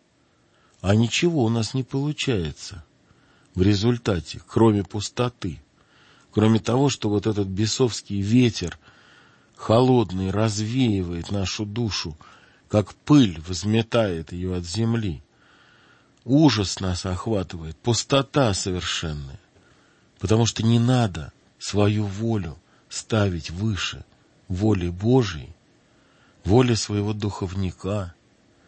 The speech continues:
воли Святой Церкви. Надо быть смиренным.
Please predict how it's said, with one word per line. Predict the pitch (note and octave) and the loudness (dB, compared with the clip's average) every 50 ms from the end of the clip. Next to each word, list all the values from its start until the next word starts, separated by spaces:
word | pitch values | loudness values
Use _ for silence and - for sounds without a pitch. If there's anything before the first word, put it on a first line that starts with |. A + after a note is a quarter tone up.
| _ _ - | _ _ -8
воли | E2+ E2 G2 A#2+ B2 A#2 A2 | -2 2 4 4 4 4 2
Святой | G2+ - - G2 F2+ - - G2 F#2+ F2+ | 0 -2 -2 -4 -4 -4 -4 -4 -4 -4
Церкви. | - - - B2+ C#3 A#2 A#2 G2 - _ - D2 - D#2+ - _ _ _ _ _ _ _ - - _ _ _ _ _ _ _ | -6 -6 -4 -2 0 0 -2 -2 -6 _ -16 -18 -16 -18 -18 _ _ _ _ _ _ _ -20 -20 _ _ _ _ _ _ _
Надо | - F2 F2 E2+ G2+ | -2 0 0 0 0
быть | F#2 F#2+ B2+ C#3+ - - | 0 2 0 0 0 0
смиренным. | - - F#2 F#2+ A2+ B2 B2+ G#2+ - F#2+ G#2 A2 A2+ A2 G2+ F#2 D#2+ D#2 F2 G2 F#2+ E2 D#2+ | -4 -4 -2 0 2 2 0 0 -2 -2 0 0 0 -2 -2 -6 -6 -2 0 0 0 0 -2